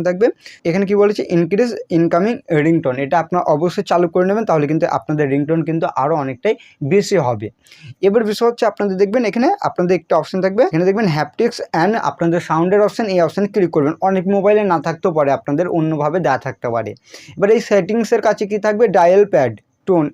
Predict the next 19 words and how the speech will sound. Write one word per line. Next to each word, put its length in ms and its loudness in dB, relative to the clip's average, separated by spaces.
এটা 220 2
আপনারা 200 -2
চালু 260 2
করে 180 -2
দেবেন। 200 -6
এটা 180 0
চালু 200 2
করলে 240 0
কি 120 -2
হবে 180 0
সেটাও 260 0
দেখাচ্ছে। 280 0
এখান 140 -2
থেকে 140 -2
ব্যাক 200 2
আসছে, 160 -6
আসার 220 -4
পর 80 2
ধরুন 160 0